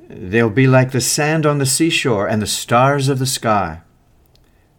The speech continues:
The doctor looked up with tears in her eyes and said, "Like the sand on the shore? We're trampled underfoot by these communist guards. Don't speak to me anymore about your God."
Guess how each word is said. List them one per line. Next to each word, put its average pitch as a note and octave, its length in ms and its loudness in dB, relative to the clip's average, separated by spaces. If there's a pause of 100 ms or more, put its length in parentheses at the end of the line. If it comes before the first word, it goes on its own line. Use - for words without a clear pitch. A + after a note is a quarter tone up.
(260)
The F#2+ 80 -8
doctor G#2 480 -4
looked G2+ 240 -6
up G#2 160 -4
with F#2 180 -8
tears A#2 460 -2
in F#2 80 -6
her F2+ 160 -4
eyes E2+ 260 -6
and F2 100 -8
said, F#2 300 -8 (560)
"Like G#2 160 -4
the A2 80 -6
sand B2 400 2
on A2+ 140 2
the G2+ 80 -2
shore? C3+ 580 0 (500)
We're C3+ 200 -2
trampled C3+ 560 -2
underfoot C3+ 500 0
by A#2+ 140 4
these A#2 220 0
communist D#3 680 0
guards. C#3+ 600 2 (500)
Don't F#3 240 2
speak G3+ 320 -2
to - 100 -4
me E3 140 2
anymore C3 360 4
about A2+ 300 2
your A2+ 120 -2
God." F#2+ 420 2